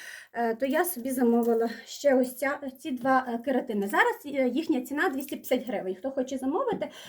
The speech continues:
рекомендую, тому що реально дуже круто відновлює волосся. Це гель для прання. У нас їх три, це є універсальний. Тобто, якщо у вас немає діток, і якщо ви, м,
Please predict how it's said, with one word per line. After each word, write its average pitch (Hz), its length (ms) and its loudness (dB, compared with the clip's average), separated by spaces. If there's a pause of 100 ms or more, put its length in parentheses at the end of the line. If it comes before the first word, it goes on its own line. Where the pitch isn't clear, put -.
(140)
рекомендую, 339 720 6
тому 302 240 2
що 302 140 2
реально 294 400 6
дуже 262 280 0
круто 294 460 -2 (140)
відновлює 277 1000 4 (380)
волосся. 226 560 0
Це 359 140 -2 (260)
гель 285 440 2
для 277 200 2
прання. 277 380 0
У 285 180 4
нас 330 240 4
їх 254 160 -4
три, 294 260 -2
це 427 160 0
є 359 120 6
універсальний. 254 840 2
Тобто, 285 240 -2
якщо 370 340 0
у 247 40 -2
вас 240 160 2
немає 240 380 4
діток, 466 480 2 (360)
і 269 100 -2
якщо 269 680 4
ви, 254 120 6
м, 233 360 4